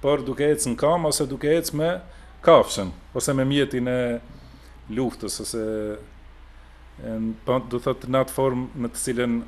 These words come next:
është njeriu. Pra, nëse frika është më e madhe, atëherë mundet mu fal, e, namazi duke ecë, qoftë ajo në këmbë ose hipur me ndonjë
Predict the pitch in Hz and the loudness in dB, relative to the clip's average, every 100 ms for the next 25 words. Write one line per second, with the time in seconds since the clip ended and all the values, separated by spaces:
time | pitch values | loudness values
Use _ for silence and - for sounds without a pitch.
0 | 131 113 - - - 117 113 98 87 87 | -2 -2 -2 -8 -4 -2 -2 -4 -6 -12
1 | - - - - - - - - - - | -18 -20 -18 -16 -16 -20 -20 -20 -20 -20
2 | - - - - - - - - 127 143 | -20 -20 -20 -20 -20 -20 -20 -4 6 6
3 | 151 - 156 147 143 160 180 175 147 - | 8 8 8 8 6 2 2 4 4 4
4 | 151 139 151 175 185 190 165 143 156 151 | 0 2 0 0 0 -2 -2 -4 -2 0
5 | 151 151 143 135 123 143 135 127 127 120 | -2 -4 -4 -6 0 2 2 -2 -2 -2
6 | 120 123 131 127 131 117 123 123 127 160 | -4 -2 -2 -2 -4 -6 -2 0 2 0
7 | 160 - - - - - - - - - | -2 -6 -8 -20 -20 -20 -20 -20 -6 -2
8 | 127 131 123 117 104 127 131 117 - 117 | 0 2 2 2 0 0 0 -2 -2 0
9 | 110 - 120 113 117 135 - - 117 113 | 0 -2 -4 -6 -4 -8 -8 -8 -6 -4
10 | 110 107 | -4 -4